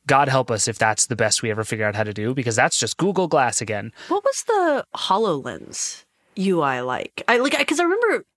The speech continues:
Speaker 2: for me, HoloLens always feels like the North Star for user interface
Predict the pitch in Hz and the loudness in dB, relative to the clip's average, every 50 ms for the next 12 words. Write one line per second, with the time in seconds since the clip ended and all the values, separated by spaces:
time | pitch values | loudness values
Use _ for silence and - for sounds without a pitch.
0 | - 196 - - - - 269 262 254 269 285 285 269 254 233 180 - - - 196 | -14 -10 -6 -6 -4 -2 0 0 0 0 0 0 0 0 0 -2 -4 -2 -2 0
1 | 190 190 185 175 170 165 160 165 156 156 156 - - 175 156 170 156 - 151 143 | 2 2 2 0 0 0 2 0 0 0 0 -2 -4 -6 -4 -6 -6 -8 -6 -4
2 | 143 139 139 151 - - - - - 139 135 135 143 147 156 143 - - - - | -4 -4 -4 -4 -4 -6 -6 -2 -2 0 0 2 0 -2 -4 -6 -12 -18 -20 -20
3 | _ _ _ _ - - - 202 170 165 156 147 143 139 139 135 135 131 135 - | _ _ _ _ -18 -6 -4 0 2 2 2 2 2 2 2 0 0 -2 -4 -6
4 | - 175 175 180 180 165 175 135 107 147 147 151 - - 175 170 170 - - - | -8 -4 -2 -2 0 0 0 0 0 0 -2 -4 -2 -2 -4 -4 -4 -6 -8 -10